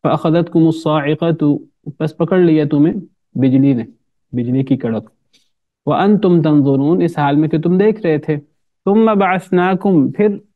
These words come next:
हमने तुम्हें जिंदा किया, "मिन बादि मौतिकुम", तुम्हारी मौत के बाद, "लअल्लकुम तशकुरून", ताकि तुम शुक्र करो।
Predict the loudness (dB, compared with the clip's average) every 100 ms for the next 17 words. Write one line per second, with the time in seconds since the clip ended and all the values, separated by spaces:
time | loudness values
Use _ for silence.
0 | _ _ _ _ _ _ -2 0 0 0
1 | 0 2 2 0 -2 -4 -4 -10 -18 _
2 | _ _ _ -4 0 2 2 0 2 0
3 | -2 -4 -4 -4 -2 -4 -2 0 0 -2
4 | -4 -2 -2 -4 -10 _ _ _ _ -6
5 | 0 2 2 2 0 -2 -6 -6 -4 -2
6 | -2 -4 -4 -4 -4 -2 -2 -2 0 -2
7 | -2